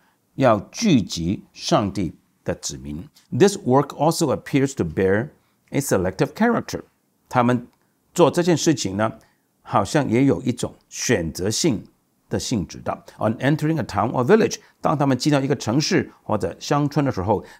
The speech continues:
they are to find out which of the inhabitants is so-called worthy.他们应该找出那个地方的居民谁是尊贵的。They are to remain at his house.他们要住在他的家，and not to go from one house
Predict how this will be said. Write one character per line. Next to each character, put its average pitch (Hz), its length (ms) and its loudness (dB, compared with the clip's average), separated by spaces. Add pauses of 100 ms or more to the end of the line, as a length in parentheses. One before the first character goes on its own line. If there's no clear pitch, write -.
they 117 140 4
are 127 100 4
to 175 100 0
find 208 340 0
out 143 260 0
which - 260 0 (380)
of 123 180 2
the 127 100 -2
inhabitants 117 640 0
is 110 320 -2
so-called 92 440 -4
worthy. 175 540 0 (380)
他 156 140 2
们 143 160 2
应 160 140 4
该 147 120 2
找 80 300 -6
出 196 380 0 (300)
那 147 100 0
个 127 80 -2
地 139 180 4
方 131 240 2
的 120 80 -2
居 175 220 2
民 123 160 2
谁 107 200 -2
是 110 320 -4 (120)
尊 131 240 0
贵 113 180 0
的。 - 220 -6 (240)
They 123 140 2
are 110 100 2
to 110 160 0
remain 139 640 4 (200)
at 101 140 -4
his 131 140 -4
house. - 400 0 (360)
他 131 160 0
们 117 140 0
要 107 340 2 (480)
住 202 240 4
在 113 300 0 (100)
他 131 160 0
的 120 60 -4
家， 175 460 2
and 110 200 2
not 196 340 2
to 160 80 0
go 139 180 0
from 101 260 -2
one 120 140 0
house 98 280 -6